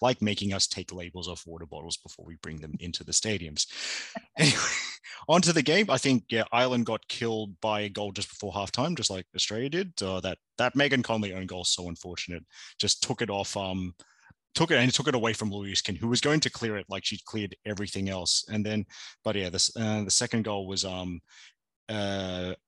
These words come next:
by Canada. It ended up being the winner. Very nice in its construction, although, I mean, Dale was, did make, made a very good point in one of my group chats that, um,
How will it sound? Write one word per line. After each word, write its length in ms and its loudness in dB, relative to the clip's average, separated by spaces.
by 200 2
Canada. 360 0
It 40 -4
ended 180 2
up 120 -6
being 180 -2
the 60 -6
winner. 160 0
Very 260 4
nice 280 4
in 100 -4
its 120 2
construction, 560 -2
although, 400 -4
I 100 -4
mean, 200 -2
Dale 360 2
was, 460 -2
did 180 -6
make, 220 -4
made 200 -2
a 40 -4
very 180 -4
good 160 -10
point 280 -6
in 40 -4
one 120 -4
of 60 -4
my 140 -4
group 240 -10
chats 280 -4
that, 180 -6
um, 400 0